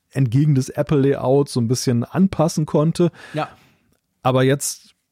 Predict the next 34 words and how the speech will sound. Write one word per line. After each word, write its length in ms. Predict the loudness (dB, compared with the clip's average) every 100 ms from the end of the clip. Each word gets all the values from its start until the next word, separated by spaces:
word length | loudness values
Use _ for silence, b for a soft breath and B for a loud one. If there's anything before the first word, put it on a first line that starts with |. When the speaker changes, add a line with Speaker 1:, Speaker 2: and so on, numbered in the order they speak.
| -8
Speaker 1:
ja, 280 | -2 0 -2
ist 140 | -4 -2
das 180 | -2 2
ruhig 280 | 2 2
geworden 480 | -2 -2 2 2 2
und 100 | 0
das 140 | -2 0
Gleiche 280 | 0 0
gilt 160 | 2 2
auch 80 | 0
für 120 | 0
die 40 |
Lockscreen-Widgets. 840 | 0 0 -4 -4 -4 -4 -6 -8 -8
Ich 120 | -4
bin 160 | -2 0
nach 260 | 2 2 2
wie 80 |
vor 240 | 0 2 2
so 60 | 2
ein 60 |
bisschen 260 | 0 0 -2
Skeptiker, 560 | 0 -2 -2 0 0
was 140 | 0 -2
diese 220 | -2 -2
Widgets 320 | -2 -2 -4
angeht. 480 | -4 -4 -4 -6 -10
Ich 160 | -10 -6
fand 180 | -2 2
immer 120 | 2
Speaker 2:
Mhm. 40 |
Speaker 1:
schon 140 | 2 2
in 40 |
der 120 | 0 0
Android-Welt, 800 | 0 2 2 2 2 2 0